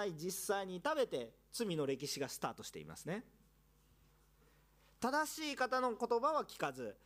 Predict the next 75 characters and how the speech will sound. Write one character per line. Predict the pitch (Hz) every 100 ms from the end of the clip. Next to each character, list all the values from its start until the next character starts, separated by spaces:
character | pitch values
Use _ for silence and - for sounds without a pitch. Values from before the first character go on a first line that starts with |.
| - -
サ | - 277
タ | 285 285
ン | 269
の | 294
言 | 262
う | 247
言 | 233 208
葉 | 214 214
を、 | 104 - - _ - -
罪 | 285 277 247
あ | 269
る | 220
者 | 226 254
の | 226
言 | 208 220
葉 | 220 285
を | 170
聞 | 123
い | 92
て |
い | 87
く | 80
わ | 78
け。 | - - _ _ _ - - - - - - - _ - - - - -
で、 | 269 262 - _ _ _ _ _
そ | - 320 359 349
う |
な | 349
っ | 349
た | 190
結 | - - -
果、 | 226 151 - - -
私 | 196 285 294
た | 240
ち | 208
は | 247 190 143
人 | 143 277 302 269
類、 | 196 120 - - -
つ | 247
ま | 247
り | 165
人 | 202 269 269
間 | 277 269 262
が | 254 107 - -
そ | - 320 349
も | 339
そ | 302 226
も | 175 160
持 | 262
っ |
て | - - 190
い | 156
る | 147 -
神 | - 302 339
様 | - 214 160
の | 143 131
素 | - 226
晴 | 240 294
ら | 294 285
し | 302 262 185
い |
作 | - 175 - 202
品 | 208 202 196
と | 202
し | 190 -
て | 214
の | 160
輝 | - 151 156 240 277
き | 240 269
を | 240 147
失 | 151 - 233 233
い |
ま | 202 185
し |
た。 | -